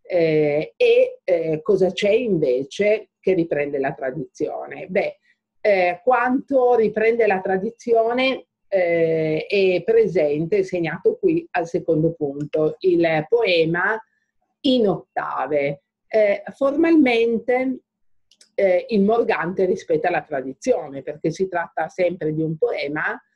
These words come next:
sempre in ottave, grande musicalità, quindi il pubblico, eh, sarà un pubblico così, quello delle piazze, eh, un pubblico a cui doveva arrivare con una certa facilità,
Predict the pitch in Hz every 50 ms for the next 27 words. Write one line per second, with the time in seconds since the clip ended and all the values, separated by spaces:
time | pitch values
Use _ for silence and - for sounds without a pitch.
0 | _ _ _ _ - 233 214 196 233 - - 160 151 143 143 147 175 190 _ -
1 | - 180 160 151 151 160 160 190 208 226 233 220 214 190 208 202 196 208 202 196
2 | 185 180 170 160 160 151 151 156 151 - 156 147 139 147 151 - 180 156 147 156
3 | 175 196 214 214 196 _ - 220 208 185 170 160 156 170 165 - 214 196 180 -
4 | - 220 214 190 180 208 208 214 214 - 226 226 226 226 214 214 - _ _ _
5 | _ _ - - 185 170 165 165 160 156 156 156 156 151 151 151 156 190 175 160
6 | 156 180 190 175 160 156 - - - 175 170 170 180 175 160 160 - 165 160 156
7 | 151 151 147 143 - - 147 143 190 247 233 - - 165 156 156 156 156 147 151
8 | 139 - - 165 160 180 202 202 - _ _ _ - 151 147 147 143 143 143 143
9 | 143 147 - - 170 165 156 160 160 165 160 156 156 156 156 156 185 196 190 196
10 | 214 196 185 185 170 165 - - 160 156 - - 220 254 294 277 185 - 165 -
11 | 180 190 185 185 - - 160 - - 175 175 - 170 170 170 185 202 220 208 -
12 | 147 - - 160 156 151 156 156 - - 180 170 - 156 - - 165 - - 269
13 | 269 277 247 - - 139 135 143 160 160 -